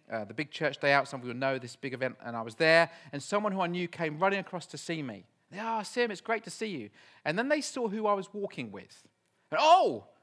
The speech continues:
oh, hello." And suddenly I was shut out of the conversation. Anyone had that one before? And suddenly they went, "Oh, right, celebrity," in Christian world anyway. And they, off they went. And I just thought, "Oh, that's interesting." But how many times have I ever done that to someone else?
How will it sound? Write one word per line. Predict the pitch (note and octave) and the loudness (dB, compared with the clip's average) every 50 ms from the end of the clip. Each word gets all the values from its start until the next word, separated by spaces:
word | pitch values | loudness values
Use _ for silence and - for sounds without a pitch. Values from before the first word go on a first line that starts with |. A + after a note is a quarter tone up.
| _ _ _ _ _ | _ _ _ _ _
oh, | - D4 C#4+ | -4 -4 -2
hello." | G3+ A3+ C4 A#3 D3+ A2+ G#2+ G#2+ D3 G3+ B3 A#3+ _ _ _ _ _ _ - | -2 -2 -2 -2 -2 -2 -2 -2 -2 -4 -6 -8 _ _ _ _ _ _ -8
And | G3 F3+ | -6 -4
suddenly | - - C#4 B3 A3 G3 | -2 0 0 0 2 0
I | F3+ | -2
was | D#3+ D3+ | -2 -4
shut | - - - A3+ G3+ - A3+ | -4 -2 0 0 0 0 -2
out | G#3+ F3 | -2 0
of | F3 E3+ | -2 -2
the | F3+ | -6
conversation. | - - G3 F#3+ F3 F3+ F3 - F#3+ D#3 C3 A#2+ D#3+ | -6 -4 -4 -4 -4 -4 -2 0 0 0 0 0 -2
Anyone | F3 F#3+ F#3+ | -2 2 4
had | G3 G3 G3 | 4 6 6
that | A3 G3 | 6 6
one | F3+ G#3 G#3 | 6 4 0
before? | G3+ G3 - A3 G#3+ A3 A#3+ C4 B3 - - - - - - - - | -2 -2 0 2 4 4 4 4 2 -2 -12 -20 -20 -20 -20 -8 -2
And | - G3 F#3+ | 0 0 4
suddenly | - B3 A#3+ A3+ | 4 6 6 6
they | G#3+ | 6
went, | G#3 G3 F#3+ | 4 4 4
"Oh, | G3 A#3+ C#4+ D#4+ D#4 C4+ F#3+ | 4 6 8 8 8 6 4
right, | D3+ E3 G#3+ C4+ B3+ F3 - - - | 2 2 2 2 2 0 0 -4 -10
celebrity," | - - G#3 A3+ C4 B3+ B3 - - G3 D#3 A#2 G#2 | -10 -4 0 0 0 0 -2 -4 -4 -2 -2 -2 -4
in | A2+ | -6
Christian | A2+ - D#3+ C#3 - - A2 G#2+ | -8 -10 -12 -10 -8 -8 -8 -6
world | A#2 A#2 A#2+ C3+ | -4 -4 -2 -2
anyway. | C#3 B2 A2+ G#2 G#2+ A#2 C3+ C#3 - - - - - - - - | -2 -2 -4 -2 -2 -2 -2 -2 -4 -8 -20 -20 -20 -20 -14 -8
And | - F#3+ F#3+ | -6 -2 0
they, | G3+ | 0
off | G#3 G#3 - | 0 -2 -2
they | - A3 A3 | -2 -2 0
went. | B3 B3+ A#3 F3+ - - | 0 0 -2 -4 -8 -10
And | E3 G3 | -8 -6
I | G3 F#3+ | -4 -4
just | F3+ - - | -4 -6 -8
thought, | A3+ A3 A4 | -12 -12 -10
"Oh, | G#4 F4+ F3 G#2 - _ _ | -10 -12 -12 -14 -16 _ _
that's | - C#3 A2+ A2+ - G2 | -14 -14 -14 -14 -16 -18
interesting." | F#2 - - - F#2 - - - F#2+ F#2+ G2+ B2+ C3 - _ _ _ _ _ _ _ | -18 -18 -18 -20 -20 -20 -20 -18 -16 -16 -16 -16 -18 -20 _ _ _ _ _ _ _
But | - F3+ - | -10 -10 -8
how | - - A#3+ C#4 | -6 -2 -2 0
many | D4+ D#4+ C4+ | 0 -2 -4
times | - - A3+ G#3+ G#3 F#3 | -8 -6 -8 -6 -6 -6
have | F#3+ F3 | -6 -4
I | G3 G#3 G3+ | -4 -4 -4
ever | F#3 D#3 | -4 -4
done | D3 D3+ C3+ B2+ | -4 -4 -4 -4
that | - - | -6 -8
to | - | -12
someone | - - D3+ C#3+ C#3 C#3+ D3+ | -14 -14 -12 -10 -10 -8 -10
else? | D3 - G#2+ - - - - - - | -10 -12 -14 -18 -20 -20 -20 -20 -20